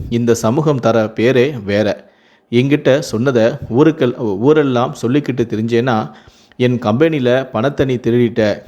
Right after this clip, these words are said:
கையாடல் பண்ணிட்டேன்னு உன்னை உள்ள தள்ளிடுவேன். இனி இந்த பக்கமோ என் கம்பெனி பக்கமோ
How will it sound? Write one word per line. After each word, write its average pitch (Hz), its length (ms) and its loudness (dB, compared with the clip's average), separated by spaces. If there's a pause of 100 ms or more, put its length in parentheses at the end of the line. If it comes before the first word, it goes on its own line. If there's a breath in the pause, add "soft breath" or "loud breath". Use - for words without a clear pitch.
(140)
கையாடல் 143 500 2
பண்ணிட்டேன்னு 113 760 -2
உன்னை 135 340 -2
உள்ள 127 320 2
தள்ளிடுவேன். 98 580 -2 (360 soft breath)
இனி 160 260 4
இந்த 135 260 0
பக்கமோ 107 640 -4
என் 117 260 0
கம்பெனி 127 440 2
பக்கமோ 104 560 -2